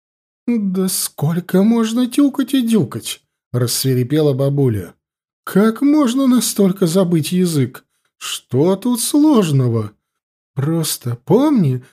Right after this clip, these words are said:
что во французском эти звуки перед гласными «и», «е»,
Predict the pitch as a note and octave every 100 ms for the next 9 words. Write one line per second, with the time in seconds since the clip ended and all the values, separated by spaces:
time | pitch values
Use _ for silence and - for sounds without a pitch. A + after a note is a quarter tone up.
0 | - - G#3 D4 D4+ D4+ D4+ B3 - A3
1 | G#3+ - - E3+ C4+ D4 C4+ D3 A#2+ F3
2 | B3 A3+ - E3 D3 D3+ G3 C3 C3 G#3
3 | A#3 - G3 F3 D3+ - A3+ B3+ B3 A#3
4 | A2+ B2+ A3 A3+ F3+